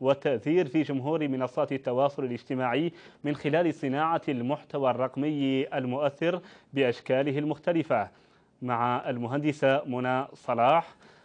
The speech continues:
وهي ستظهر معنا الآن من مدينة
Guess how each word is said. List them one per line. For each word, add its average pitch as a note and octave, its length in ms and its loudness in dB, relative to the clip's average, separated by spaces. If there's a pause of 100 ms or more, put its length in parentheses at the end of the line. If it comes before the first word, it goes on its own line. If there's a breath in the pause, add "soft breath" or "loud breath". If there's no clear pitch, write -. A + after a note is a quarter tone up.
(140)
وهي B2+ 440 2
ستظهر C3 540 0
معنا B2 320 -2
الآن C#3 420 -2
من B2 220 -2
مدينة B2 360 -2